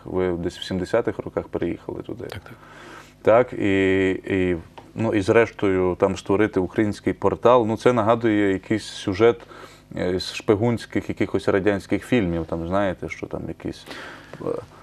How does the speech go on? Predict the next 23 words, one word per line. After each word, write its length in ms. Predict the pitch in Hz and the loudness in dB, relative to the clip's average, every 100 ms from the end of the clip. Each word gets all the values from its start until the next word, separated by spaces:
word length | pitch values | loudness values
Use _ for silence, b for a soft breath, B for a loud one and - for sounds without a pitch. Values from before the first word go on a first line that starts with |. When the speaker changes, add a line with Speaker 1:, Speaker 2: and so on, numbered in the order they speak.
| B - - - - - - - - - 101 110 | B -20 -20 -20 -20 -20 -20 -18 -10 -8 -2 2
Speaker 1:
я 140 | 110 | 6
не 100 | 180 | 6
Speaker 2:
<clears throat> 0 | |
Speaker 1:
знаю. 560 | 110 113 98 92 90 90 | 6 4 6 4 2 2
Е, 120 | 101 95 | 0 0
ну, 140 | 123 | 0
тобто, 440 | - 143 - 127 - - | 4 4 6 4 4 2
тобто 240 | 131 127 | 2 2
ми 100 | 139 | 2
собі 260 | 156 139 147 | 2 0 0
цього 240 | - 135 | 2 2
не 100 | 135 | 2
уявляємо 640 | 117 120 120 120 151 139 110 | 4 4 4 4 4 4 0
через 260 | 120 113 | 0 0
певні 240 | - 117 104 | 0 0 0
стереотипи 520 | - 113 120 143 98 | 0 2 2 0 2
теж, 220 | 101 87 | 2 2
які 200 | 90 107 | 0 0
є 80 | 98 | 2
в 60 | |
нашій 260 | 98 98 98 | 2 -2 0
державі 380 | 95 95 135 110 | 0 2 2 2
щодо 200 | - | 2